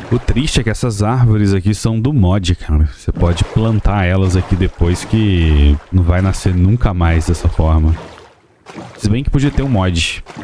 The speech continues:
que fizesse isso. Sei lá, você coloca um conjunto ali de, sei lá, um três por três. Isso acontece com pinheiro, né? Ou é dois por dois o pinheiro? Mas enfim, sei lá, você coloca um três por três, um quatro por quatro e nasce ali uma árvore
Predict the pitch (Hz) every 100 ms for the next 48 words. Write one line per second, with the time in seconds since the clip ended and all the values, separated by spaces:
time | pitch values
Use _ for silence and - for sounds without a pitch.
0 | 117 90 85 85 82 92 90 87 87 80
1 | - - - - 82 - - - 85 82
2 | - 87 90 - 92 92 85 87 92 80
3 | 82 80 80 78 73 71 76 - _ _
4 | _ _ _ _ _ _ 87 82 90 87
5 | 87 87 - - - 80 85 90 82 73
6 | - - 196 320 - 320 - 330 320 302
7 | - 392 110 98 98 95 113 123 - 98
8 | 92 82 87 - 85 82 80 78 - 80
9 | 78 76 71 76 _ - 90 101 113 90
10 | 82 90 78 85 90 95 - 92 - 101
11 | - 80 82 90 82 80 85 82 - 95
12 | - 80 98 - - 76 - - _ -
13 | 92 95 87 85 101 90 82 85 85 78
14 | 82 87 92